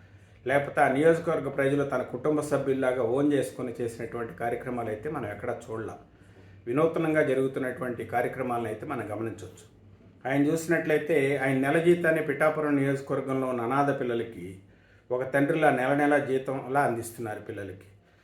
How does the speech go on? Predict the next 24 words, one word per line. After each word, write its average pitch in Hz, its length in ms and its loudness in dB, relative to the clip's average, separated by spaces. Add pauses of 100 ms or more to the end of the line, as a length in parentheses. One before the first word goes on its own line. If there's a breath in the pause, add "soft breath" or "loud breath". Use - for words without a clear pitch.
(180 soft breath)
రాఖీ 165 320 2
పండుగ 170 340 2
వచ్చిందంటే 135 880 0
అక్కడ 127 220 -4
ఉన్నటువంటి 165 480 2
ఆడపడుచులకు 139 680 0
అన్నగా 135 400 2
చీరలు 127 300 -4
పంచారు. - 460 -14 (560 soft breath)
వరలక్ష్మి 170 460 4
వ్రతం 160 260 4
వచ్చిందంటే 143 520 -2
అక్కడ 139 240 0
ఉన్నటువంటి 143 500 0
ఆడబిడ్డలకు 127 580 2
పన్నెండు 123 380 -4
వేల 123 260 0 (120)
చీరలని 120 340 -6
కానుకగా 123 460 -4
అందించారు. 98 520 -10 (520 soft breath)
ఉపాధ్యాయ 175 520 6
దినోత్సవం 160 460 2 (100)
సందర్భంగా 143 500 2
టీచర్లకి, 160 760 0